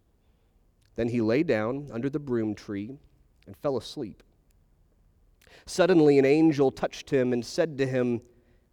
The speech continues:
"Get up and eat." He looked, and there at his head was a cake, or a flatbread, baked on hot stones,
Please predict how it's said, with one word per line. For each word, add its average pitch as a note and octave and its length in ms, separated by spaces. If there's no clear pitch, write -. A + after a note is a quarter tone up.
"Get A#3+ 160
up F#3 320
and C3+ 100
eat." F#3+ 520
He - 140
looked, B2+ 480
and A2 260
there D#3 260
at C3 80
his B2 220
head C3+ 360
was A#2 160
a A2 80
cake, - 500
or E2 200
a G#2 80
flatbread, G#2 840
baked D#3+ 320
on A2 180
hot D3+ 300
stones, G#2 800